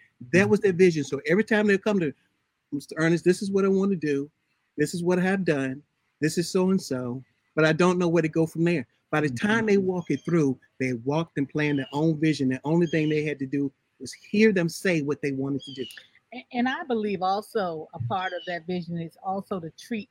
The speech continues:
Speaker 3: each child equitably and know what they have in them. You know, a lot of times in blended families, not that it's so much the children that pit the parent, but the parent i-, is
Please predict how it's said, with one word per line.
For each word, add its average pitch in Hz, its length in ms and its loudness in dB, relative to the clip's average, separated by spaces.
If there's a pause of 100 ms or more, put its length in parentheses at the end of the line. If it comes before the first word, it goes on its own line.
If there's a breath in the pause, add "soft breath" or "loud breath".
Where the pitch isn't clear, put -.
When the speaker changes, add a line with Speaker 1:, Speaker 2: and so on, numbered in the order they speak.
Speaker 3:
each 202 120 -10 (200)
child 165 320 -4 (160)
equitably 160 880 -8
and 175 220 -2
know 175 460 -4 (520)
what 214 300 0
they 190 180 -2
have 170 260 -6
in 165 160 -4
them. 170 220 -6 (600)
You 214 80 -6
know, 226 120 2
a - 20 0
lot 220 240 2
of 254 140 -2
times 196 360 -6
in 180 100 -4
blended 202 540 -6
families, 180 760 -8 (840)
not 208 360 0
that 226 100 0 (140)
it's 208 200 -8
so 202 120 -2
much 196 320 -4
the 170 120 -8
children 247 640 -4
that 160 180 -8 (720)
pit 226 220 2 (240)
the - 60 -20 (100)
parent, 170 440 -2
but 170 140 -6
the 185 120 -8 (100)
parent 294 440 -6 (800)
i-, 202 160 -2
is 180 200 -2